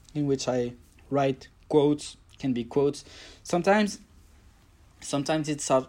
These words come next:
it start from the quotes, from the quotes. Sometimes it starts from an effect that I want to do. Uh, maybe, uh, uh, broken rock or glass.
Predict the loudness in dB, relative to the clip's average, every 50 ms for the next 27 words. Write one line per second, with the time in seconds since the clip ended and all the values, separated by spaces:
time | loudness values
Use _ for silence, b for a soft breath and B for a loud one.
0 | -6 -6 -6 -6 -4 -2 0 2 2 0 -2 -4 -4 -4 -2 -2 -4 -6 -4 -2
1 | -2 -2 -2 -4 -10 -18 -20 -20 -10 -6 -4 -4 -4 -4 -4 -4 -4 -4 -4 -8
2 | -14 -20 B B B B B B B B -6 -6 -4 0 0 2 2 2 0 -2
3 | -4 -6 -8 -6 -2 0 0 0 -2 -6 -6 -4 -2 -2 -2 -4 -4 -4 -4 -2
4 | -2 -2 -2 -2 -4 -4 -6 -14 -16 -6 -4 -2 0 0 0 0 -2 -4 -6 -6
5 | -8 -8 -6 -4 -2 -2 -4 -2 -2 -2 -2 -2 -6 -16 _ B B B B B
6 | B B B _ -12 -10 -10 -8 -8 -6 -4 -4 -2 -4 -4 -4 -4 -4 -2 -2
7 | -2 -2 -2 -4 -6 -8 -10 B B B B B B B -10 -10 -8 -8 -10 -10
8 | -12 -12 -12 -12 -14 -14 -18 _ b b b b b b -20 -8 -4 -2 -2 -2
9 | -2 -4 -8 -8 -6 -4 -4 -2 -2 -2 -2 -4 -4 -6 -2 2 4 4 4 2
10 | 0 -4 -12 -16 -16 -18 -18 -14 -12 -8 -6 -4 -4 -4 -6 -6 -4 -2 0 0
11 | 0 0 -2 -4 -6 -12 -14 -16 -20 -20